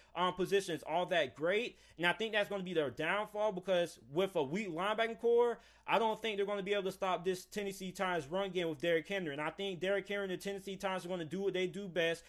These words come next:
run the football, chew time off the clock, control the line of scrimmage. And, I mean, Denver, I don't really think they're gonna have all that many possessions to, you know, have opportunities to score on offense. So, I mean, if you're the Denver Broncos, if you wanna win this game,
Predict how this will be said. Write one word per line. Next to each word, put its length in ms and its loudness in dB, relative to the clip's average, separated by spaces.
run 240 2
the 60 -2
football, 760 2
chew 260 -2
time 320 2
off 160 0
the 80 -2
clock, 480 2
control 320 2
the 60 2
line 220 0
of 60 -6
scrimmage. 680 -4
And, 160 4
I 80 4
mean, 360 -2
Denver, 440 4
I 120 2
don't 160 0
really 160 0
think 200 -4
they're 80 -4
gonna 160 -2
have 300 -2
all 240 2
that 160 2
many 160 -2
possessions 720 -2
to, 160 0
you 140 -4
know, 300 4
have 220 2
opportunities 420 -2
to 60 -8
score 220 0
on 140 -2
offense. 420 0
So, 80 -2
I 100 4
mean, 160 -4
if 100 -6
you're 100 -8
the 80 -8
Denver 220 -2
Broncos, 480 0
if 100 -4
you 120 -8
wanna 180 0
win 220 -4
this 140 -6
game, 440 -2